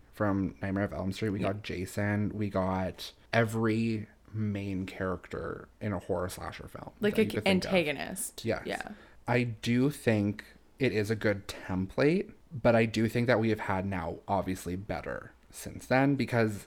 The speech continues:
Speaker 1: as time has passed on this movie, it just isn't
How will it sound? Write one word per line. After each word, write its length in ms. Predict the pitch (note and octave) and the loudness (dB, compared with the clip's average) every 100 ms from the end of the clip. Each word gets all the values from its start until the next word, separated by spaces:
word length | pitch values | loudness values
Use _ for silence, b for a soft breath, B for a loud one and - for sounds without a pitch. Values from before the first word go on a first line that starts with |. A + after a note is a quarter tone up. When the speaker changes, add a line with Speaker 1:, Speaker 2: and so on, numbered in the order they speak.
| - | -6
Speaker 1:
as 260 | A#2+ A2+ - - | -2 -2 -6 -6
time 260 | - A#2+ | 0 4
has 120 | B2 - | 2 0
passed 340 | - G#2 - | 0 2 4
on 120 | B2+ | 4
this 140 | B2+ C3+ | 4 4
movie, 480 | C3+ C#3 C3+ C3+ b b b b b b b _ _ _ _ _ - | 2 4 2 0 b b b b b b b _ _ _ _ _ -2
it 160 | B2 | 0
just 260 | B2+ B2+ - - _ | 2 0 -2 -16 _
isn't 420 | A#2+ A2+ A#2+ A#2 | 2 4 4 2